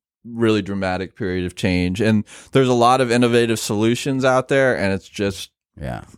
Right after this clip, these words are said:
Speaker 1: figuring out what's gonna work and trying to get ahead of it rather than playing,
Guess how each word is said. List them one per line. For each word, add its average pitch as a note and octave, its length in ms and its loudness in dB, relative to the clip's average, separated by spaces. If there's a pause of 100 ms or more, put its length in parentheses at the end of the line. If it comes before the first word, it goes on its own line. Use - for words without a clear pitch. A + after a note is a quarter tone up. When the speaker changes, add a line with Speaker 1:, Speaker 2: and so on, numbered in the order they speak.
Speaker 1:
figuring G2 520 0
out F#2+ 220 0
what's G2 200 -2
gonna F#2+ 240 0
work G2 440 0
and F2 320 -4
trying F#2+ 240 -2
to F#2 60 -2
get F#2 220 -2
ahead A2 260 0
of F#2+ 160 -2
it F2+ 100 -4
rather F#2 300 -2
than F2+ 160 -6
playing, F#2 540 -6